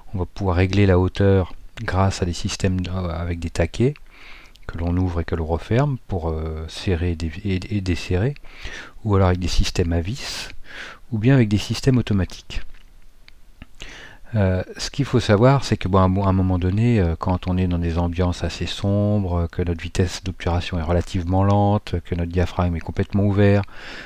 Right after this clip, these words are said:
qu'on a augmenté la, la sensibilité iso au maximum qu'on puisse tolérer, et que, ben, on prend toujours des risques d'avoir des flous de bouger, ben, c'est là où le monopode rentre en scène et, et peut nous, nous, nous sortir, euh,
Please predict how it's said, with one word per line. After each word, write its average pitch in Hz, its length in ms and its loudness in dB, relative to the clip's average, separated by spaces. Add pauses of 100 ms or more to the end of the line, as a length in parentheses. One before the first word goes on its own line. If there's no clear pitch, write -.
(160)
qu'on 95 140 0
a 90 80 4
augmenté 92 420 2
la, 85 220 0
la 85 120 0
sensibilité 90 720 -2
iso 92 340 2
au - 20 0
maximum 98 920 4 (500)
qu'on 85 600 0
puisse - 260 -8
tolérer, 87 500 2 (720)
et 90 60 -4
que, 82 460 0
ben, 78 720 -2
on 82 80 -4
prend - 180 -8
toujours 90 300 -4
des 90 120 0
risques 92 320 0
d'avoir 85 280 0
des 85 80 -4
flous - 160 -6
de 87 60 -6
bouger, 87 360 -2
ben, 95 200 -4
c'est - 180 -4
là 90 120 2
où 101 60 4
le 90 100 0
monopode 90 460 2
rentre - 340 -4
en 78 60 -2
scène 104 320 2
et, 85 240 -2
et 92 60 -4
peut - 160 -4
nous, 87 260 0
nous, 82 260 -4
nous 87 160 -4
sortir, 104 720 -2
euh, 82 160 -2